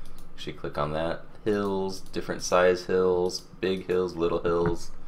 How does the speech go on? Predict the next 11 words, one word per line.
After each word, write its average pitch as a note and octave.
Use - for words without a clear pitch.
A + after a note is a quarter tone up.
Stack -
'em D#2
on C2+
top F2
of E2+
each E2+
other, E2
cliffs -
with -
rocky -
edges. F2